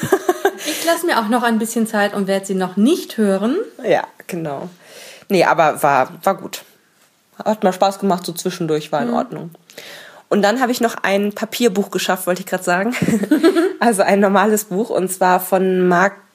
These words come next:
Speaker 1: Mar-, naja, Marcus, ist das ja eigentlich Marcus Zusak, Zusak, Markus Zusak. <laughs>
Speaker 2: Genau.
Speaker 1: Ne, die Bücherdiebin. Ähm, wurde jetzt ja auch verfilmt, hab ich auch im Kino gesehen mit einer Kollegin von mir.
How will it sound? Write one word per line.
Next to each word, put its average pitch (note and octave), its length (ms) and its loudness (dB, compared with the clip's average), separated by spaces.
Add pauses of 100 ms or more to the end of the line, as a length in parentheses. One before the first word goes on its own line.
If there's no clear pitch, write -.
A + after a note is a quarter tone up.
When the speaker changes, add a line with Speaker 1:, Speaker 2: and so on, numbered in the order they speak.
(140)
Speaker 1:
Mar-, - 340 -6
naja, E3+ 380 0
Marcus, E3 640 0
ist - 160 -6
das D3+ 100 0
ja C#3+ 80 2
eigentlich E3+ 300 -2
Marcus F#3 440 -2
Zusak, A#3 600 -2 (100)
Zusak, A3 580 -2 (200)
Markus E3+ 420 0
Zusak. - 640 -4 (180)
<laughs> - 840 0
Speaker 2:
Genau. G3 480 4
Speaker 1:
Ne, G3+ 340 4
die G3 180 0
Bücherdiebin. F3 680 0 (580)
Ähm, F3+ 580 2
wurde G3 180 2
jetzt G3 200 2
ja - 140 2
auch E3+ 80 -2
verfilmt, F#3 1000 0
hab A3 100 0
ich G#3+ 160 -2
auch - 80 -4
im - 200 -8
Kino B3 320 2
gesehen E3+ 280 -2
mit D#3+ 100 -6
einer D#3 120 -4
Kollegin D#3 480 -6
von D3 220 -8
mir. D3+ 260 -6